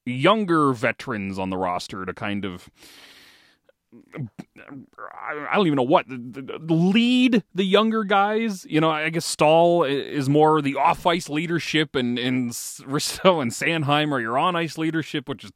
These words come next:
fucking baffling to say out loud. But yeah, I don't know. I don't know what,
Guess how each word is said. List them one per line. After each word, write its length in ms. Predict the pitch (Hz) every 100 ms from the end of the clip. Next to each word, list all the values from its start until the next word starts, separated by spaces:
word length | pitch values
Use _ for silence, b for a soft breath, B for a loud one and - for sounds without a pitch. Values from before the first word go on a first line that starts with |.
| _
fucking 580 | - - 139 131 98 95
baffling 460 | - 113 - 127 110
to 60 | 95
say 140 | 110
out 200 | 98 101
loud. 380 | 110 120 98 101
But 160 | 98 - B B B B B B B B
yeah, 140 | - 240
I 20 |
don't 120 | 240
know. 160 | 247 208
I 100 | 151
don't 120 | 220
know 60 | 202
what, 220 | 196